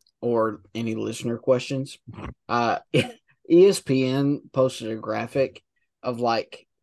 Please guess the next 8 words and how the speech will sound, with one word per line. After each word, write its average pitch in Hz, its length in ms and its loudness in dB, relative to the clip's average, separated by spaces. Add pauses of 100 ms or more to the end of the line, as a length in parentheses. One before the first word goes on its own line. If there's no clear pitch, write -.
(640)
college 139 460 2
tennis 131 320 -4
players 143 520 0
or 98 200 -8
former 127 300 -4
college 123 380 -4
tennis 135 220 -4
players 139 480 -2